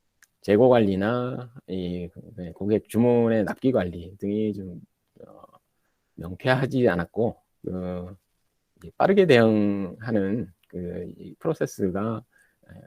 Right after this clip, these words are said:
없었습니다. 그래서 이제 그런 프로세스를 이제 통합을 해서 이 세 개 부서가 이제 같이 움직일 수 있는 그런 프로세스를 확립하는 게 이 프로젝트의 주요 목표였고요.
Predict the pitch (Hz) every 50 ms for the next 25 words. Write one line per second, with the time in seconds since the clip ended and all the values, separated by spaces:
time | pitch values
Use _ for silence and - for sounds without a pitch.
0 | - _ _ _ _ - - - 131 127 113 - 87 85 - 92 101 101 104 107
1 | 117 107 101 104 95 107 120 120 113 107 - - 202 202 - 196 170 - 156 139
2 | 110 95 92 - - 208 226 226 226 101 85 87 117 165 - _ _ _ _ _
3 | _ _ _ - 95 98 98 98 98 95 104 165 185 170 156 135 107 101 110 101
4 | 95 104 113 117 113 107 101 98 - 104 - - - 151 147 143 113 95 98 95
5 | 113 98 90 - 95 92 90 90 101 120 123 110 90 92 90 87 87 - _ -
6 | - 175 - - 160 - - - - 110 113 104 92 - 98 90 85 80 82 87
7 | - - 113 120 131 131 135 _ _ _ _ _ _ _ _ _ _ - - 92
8 | 95 95 92 92 90 90 - - - - 135 123 110 - - 98 90 95 98 101
9 | 98 92 90 98 95 - - 90 80 _ - 104 101